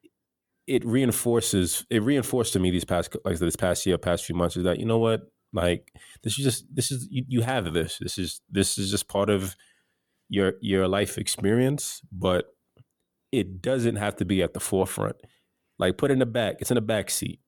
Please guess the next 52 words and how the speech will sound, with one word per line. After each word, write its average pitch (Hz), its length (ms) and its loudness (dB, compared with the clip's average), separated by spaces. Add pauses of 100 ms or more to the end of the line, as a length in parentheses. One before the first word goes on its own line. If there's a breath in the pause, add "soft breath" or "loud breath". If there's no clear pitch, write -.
Like, 90 200 -2
I, 104 420 -4
I, 107 120 -6
I - 20 -4
need 120 240 -2
to, 98 320 -2
I 98 120 -4
need 113 160 0
to 107 100 0
lead, 90 260 0
I 90 100 2
need 104 160 2
to 95 80 2
drive, 87 380 0
I 95 100 0
need 104 140 -2
to 98 60 -2
take - 260 -6
charge. 85 480 -4 (280 loud breath)
I 92 140 -2
need 101 180 2
the, 90 140 -2 (260)
the, 101 240 -2
rather 110 280 2
the 92 180 4
creative 113 500 0
me, 82 240 -2
the - 80 -4
creative 104 460 2
me, 82 180 0
the, 82 280 2
the 90 60 2
onward, 90 500 2
the 92 80 -2
forward 98 340 2
thinking 85 440 -2
me, 90 220 -6 (320 loud breath)
the 90 80 0
one 90 200 4
who 87 280 2
feels 90 320 -2
like 85 160 -2
he's 87 160 -4
fulfilling 90 360 -2
his 82 100 -4
passion, 87 440 -4
doing 85 160 -4
what 85 100 -4
he 85 60 -4
needs 90 200 -6
to - 80 -14
do. 92 260 -2